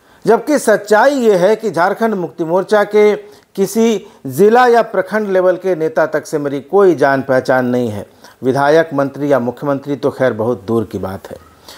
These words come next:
कांग्रेस में मेरे कुछ पुराने दोस्त हैं, स्कूल कॉलेज के दिनों से भी हैं, लेकिन उनसे भी मेरी बातचीत बहुत कम होती है, जबकि बीजेपी में तो ढेरों लोग मेरे परिचित हैं,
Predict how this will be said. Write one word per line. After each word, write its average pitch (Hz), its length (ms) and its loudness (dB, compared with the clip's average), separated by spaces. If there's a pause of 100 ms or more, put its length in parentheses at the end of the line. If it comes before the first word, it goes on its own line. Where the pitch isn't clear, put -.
(400)
कांग्रेस 214 480 2
में 233 220 2
मेरे 185 220 0
कुछ 185 180 -8
पुराने 220 460 0
दोस्त 202 380 0
हैं, 135 280 -4 (260)
स्कूल 170 340 -4
कॉलेज 160 380 0
के 156 120 -2
दिनों 165 280 0
से 196 180 2
भी 170 140 2
हैं, 139 280 -2 (340)
लेकिन 247 300 2
उनसे 240 260 2
भी 247 120 0
मेरी 226 240 2
बातचीत 165 420 0
बहुत 151 360 -4
कम 202 140 2
होती 143 320 -4
है, 104 180 -12 (560)
जबकि 220 380 2
बीजेपी 180 520 0
में 127 220 -2
तो 226 320 2 (560)
ढेरों 247 480 2
लोग 196 240 2
मेरे 165 200 2
परिचित 139 420 -4
हैं, 95 220 -14